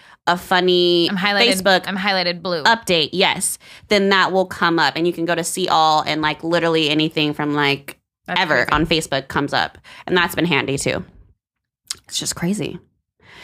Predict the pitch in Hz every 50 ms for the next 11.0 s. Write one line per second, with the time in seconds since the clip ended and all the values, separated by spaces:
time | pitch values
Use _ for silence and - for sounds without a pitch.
0 | - - 247 311 294 285 269 247 220 202 196 175 160 165 160 156 - 175 180 185
1 | 180 180 175 175 170 160 165 - - - - - 226 254 - 285 285 311 - 359
2 | 330 - 214 233 233 240 254 240 196 202 196 196 196 190 185 180 180 180 180 165
3 | 185 190 196 196 202 202 196 - 180 185 180 180 180 175 170 - - 175 165 160
4 | 165 160 - - _ - 170 165 185 196 165 160 165 160 160 156 156 - - 170
5 | 151 156 151 151 143 147 143 156 - - 175 - 196 196 196 196 - - 214 202
6 | 202 - 214 202 202 202 208 220 220 - - - - - - - _ - 180 175
7 | 165 165 165 160 165 170 170 170 165 160 160 156 151 147 143 - - - - -
8 | _ _ _ _ _ - 160 143 147 160 151 143 127 127 - - - 180 185 -
9 | _ _ _ _ _ _ _ _ - - - - - - - 175 170 180 170 180
10 | 180 - - 165 185 190 185 180 180 175 175 175 175 175 170 170 170 170 170 165